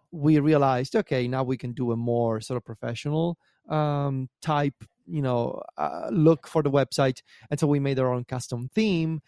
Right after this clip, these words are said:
Uh, but then over, uh, over the next, over the following years, throughout multiple redesigns, the challenge became, we are running this on a WordPress installation,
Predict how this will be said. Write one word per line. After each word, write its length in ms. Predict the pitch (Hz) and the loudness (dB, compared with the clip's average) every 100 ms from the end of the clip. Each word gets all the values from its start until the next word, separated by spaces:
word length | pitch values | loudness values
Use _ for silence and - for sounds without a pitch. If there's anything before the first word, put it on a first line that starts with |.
| _ _ - | _ _ -6
Uh, 200 | 147 135 | 0 0
but 180 | 131 143 | 2 4
then 180 | 202 214 | 6 6
over, 240 | 190 160 | 4 4
uh, 400 | 165 160 - - 71 185 | 2 0 -6 -6 0 2
over 420 | 170 170 160 156 143 147 | 4 6 6 4 2 0
the 60 | |
next, 440 | 147 170 - - - - | 2 -2 -2 -8 -16 -6
over 240 | 175 156 | -2 0
the 60 | 156 190 | 2 4
following 380 | 226 214 190 170 | 4 4 -2 0
years, 380 | 165 151 147 | 0 0 0
throughout 420 | - 151 147 143 131 | -2 0 2 2 0
multiple 440 | 156 190 156 147 | 0 0 -2 -2
redesigns, 800 | 135 143 135 123 123 120 120 - _ - _ _ 147 151 | 0 0 -2 -2 -2 -4 -6 -10 _ -20 _ _ -2 0
the 60 | |
challenge 640 | - - 160 180 175 143 | 0 -2 2 2 2 -2
became, 720 | 131 151 - 143 131 123 120 113 _ _ _ _ 156 160 - _ _ - - _ - | -6 -6 -4 -6 -4 -6 -8 -12 _ _ _ _ -20 -20 -20 _ _ -20 -20 _ -14
we 340 | 190 156 165 | -6 2 4
are 80 | 156 151 | 6 4
running 280 | 175 190 185 | 4 2 0
this 360 | 165 160 151 - | 0 0 -2 -6
on 220 | 147 143 | -2 0
a 100 | 135 | -2
WordPress 720 | 117 123 135 139 - 135 120 - | 0 2 2 2 -4 -6 -6 -8
installation, 1000 | 123 - 123 120 117 113 117 101 98 | -12 -10 -6 -4 -4 -6 -10 -8 -10